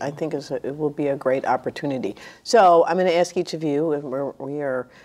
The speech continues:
close to finishing up in time. So if you were talking to someone and you're saying that the twenty twenty-four convention's here, I'm excited because, Tia, we'll start with you.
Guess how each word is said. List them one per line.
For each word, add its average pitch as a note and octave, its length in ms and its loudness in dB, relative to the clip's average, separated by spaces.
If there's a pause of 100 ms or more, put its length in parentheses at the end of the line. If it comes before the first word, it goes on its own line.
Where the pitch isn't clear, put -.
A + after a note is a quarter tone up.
(120)
close F3+ 320 4
to - 100 -6
finishing C#3+ 340 -6
up - 100 -14
in - 80 -8
time. B2+ 340 -10
So D#3 400 2
if - 80 -14
you G#3 140 2
were A3+ 100 4
talking G3+ 380 2
to F3+ 80 2
someone E3+ 340 -2
and D#3 220 -4
you're D#3+ 80 -6
saying D3+ 420 -2 (300)
that D3+ 100 -12 (160)
the D3+ 80 -6
twenty F3+ 280 -6
twenty-four E3 420 -4
convention's D3+ 560 -8
here, C3+ 360 -2 (280)
I'm F#3+ 200 -4
excited E3 600 -2
because, C#3 880 -10 (400)
Tia, D#3 400 -12
we'll E3 80 -16
start - 320 -10
with D#3 160 -16
you. C3+ 300 -14